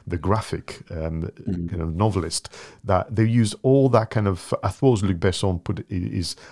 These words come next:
Speaker 1: heart and soul into this one, but, you know, as a French director, he would have had that influence coming through.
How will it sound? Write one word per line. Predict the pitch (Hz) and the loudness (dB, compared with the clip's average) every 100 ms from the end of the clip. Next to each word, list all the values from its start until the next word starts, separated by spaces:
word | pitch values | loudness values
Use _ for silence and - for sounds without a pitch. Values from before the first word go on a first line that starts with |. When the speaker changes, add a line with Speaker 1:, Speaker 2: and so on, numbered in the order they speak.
| - | -10
Speaker 1:
heart | - 104 101 | 2 2 2
and | 87 | -2
soul | - 90 | 0 -2
into | 90 90 | -2 -2
this | 82 117 - | 0 0 -2
one, | 78 78 | -6 -4
but, | 78 90 - - | -4 -4 -6 -8
you | |
know, | 98 | -6
as | - 92 | -2 -2
a | |
French | 95 - 90 - | -2 0 -2 -2
director, | 98 113 107 - 80 - - | -2 -2 -6 -6 -8 -10 -14
he | - | -2
would | 107 | 2
have | 101 | 2
had | - 92 | 0 0
that | 90 82 - | 2 0 4
influence | 110 113 87 80 80 - | 2 2 -2 -2 -4 -8
coming | - 90 85 82 | -6 -4 -2 -4
through. | - 123 95 | -6 -4 -4